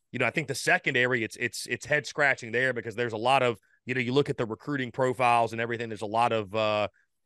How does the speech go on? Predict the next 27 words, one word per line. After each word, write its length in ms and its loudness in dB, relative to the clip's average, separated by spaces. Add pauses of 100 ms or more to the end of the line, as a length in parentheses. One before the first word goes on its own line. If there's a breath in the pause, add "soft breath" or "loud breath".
you 60 -4
know, 80 4
a 20 4
lot 160 4
of 80 -4
fancy 400 0
names 380 0
or 60 -6
household 520 0
names 440 -2
or 80 -8
high 200 0
profile 480 -2
recruiting 340 -4
guys, 180 2
whatever, 180 -4 (260 soft breath)
but 120 0
they 140 4
just 180 -2
haven't 280 2
lived 260 0
up 100 -2
to 60 -10
the 80 -6
billing 340 -2
either. 280 -6
So 220 -2